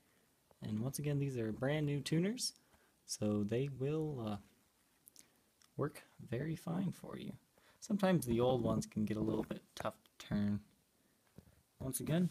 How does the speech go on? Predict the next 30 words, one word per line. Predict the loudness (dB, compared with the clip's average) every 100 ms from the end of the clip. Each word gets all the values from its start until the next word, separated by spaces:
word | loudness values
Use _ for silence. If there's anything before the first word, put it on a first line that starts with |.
| -2
finish | -4 -2 -2
checking | -2 -2 0 0
all | 4 4
over | 2 2 2 0 -6 _ -20 -12
just | -8 -6 -6 -4
how, | 0 0 -2 -4
uh, | -8 -12 _ _ _ _ _ _ _ _ _ _
it | -8 -4
happens. | -4 -4 -6 -6 -6 -12 -14 _ _ -20 _ _ -20 -20 _ 2
No | 6
major | 8 8 6 4
nicks | 2 0 2
and | 4
dings | 4 2 2
in |
the | 2
neck, | 2 0 -2 -6
besides | -8 -6 -4 -4
maybe | -4 -2 0
that | 0 0 -4
one, | -4 -4 -6
but | -8
that's | -8 -8
not | -8 -6
even | -4 -4
that | -6 -6
major. | -8 -6 -6 -8 -14 _ _ _ _ _ -20 _ _ _ _ _ _ _ _ _ _ _ _ -20 -12 -10 -2
Gorgeous | 2 2 0 -4 -8
back | -6 -6 -6 -8
here. | -10 -10 -8